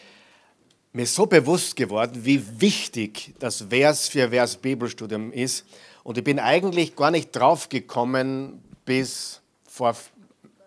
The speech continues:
wenigen Jahren, dass das eigentlich das Genialste überhaupt ist, die Bibel Vers für Vers zu studieren.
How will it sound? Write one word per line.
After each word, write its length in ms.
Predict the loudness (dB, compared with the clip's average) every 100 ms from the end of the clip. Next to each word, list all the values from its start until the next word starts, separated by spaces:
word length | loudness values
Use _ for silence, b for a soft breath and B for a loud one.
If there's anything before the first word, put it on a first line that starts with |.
| _
wenigen 500 | -12 -2 2 2 0
Jahren, 560 | -2 0 0 0 -4 -8 -14 b b b b b
dass 160 | -8 -6
das 160 | 0
eigentlich 640 | 2 4 4 2 -2 -4 -18 _ _ _
das 200 | -14 -10
Genialste 640 | -2 0 2 2 2 -2 -4
überhaupt 480 | -2 -4 -4 -8 -10
ist, 280 | -10 -12
die 80 | -14
Bibel 320 | -6 -6 -4
Vers 380 | -4 -2 -2 -4
für 160 | -6 -4
Vers 300 | -2 -4 -8
zu 100 | -14
studieren. 420 | -12 -2 0 0